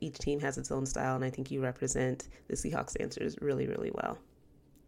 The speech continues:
Next up, we have the McKinsey, the McKinsey. You know I'm gonna say the McKinsey because there are, like, fifty McKinseys <laughs> on the Detroit Lions cheerleader squad.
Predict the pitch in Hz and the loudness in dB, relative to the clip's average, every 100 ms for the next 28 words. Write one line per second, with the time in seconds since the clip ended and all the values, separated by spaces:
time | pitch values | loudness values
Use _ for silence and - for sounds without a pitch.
0 | - - - - - - - - 175 202 | -20 -20 -20 -20 -20 -20 -16 -2 4 4
1 | - 247 240 226 214 175 170 165 170 - | 6 2 4 2 4 4 4 2 -2 0
2 | 170 170 165 170 - - - - 151 160 | 0 0 0 -4 -4 -12 -12 -2 4 4
3 | 156 - 139 143 - 143 - - - - | 4 2 0 0 -2 -2 -4 -8 -20 -6
4 | - 247 330 339 302 294 - 254 180 185 | 6 8 10 8 8 8 10 10 10 10
5 | 208 208 220 220 233 208 208 196 202 196 | 10 10 8 10 6 8 10 10 10 8
6 | - - 214 208 196 190 185 - 175 175 | 6 8 8 8 4 6 4 4 2 4
7 | 165 - - 208 190 220 208 - 190 185 | 2 2 8 8 12 10 8 6 4 8
8 | 170 165 170 - 160 156 151 156 - 147 | 6 6 2 -2 0 2 0 0 2 4
9 | 139 | 2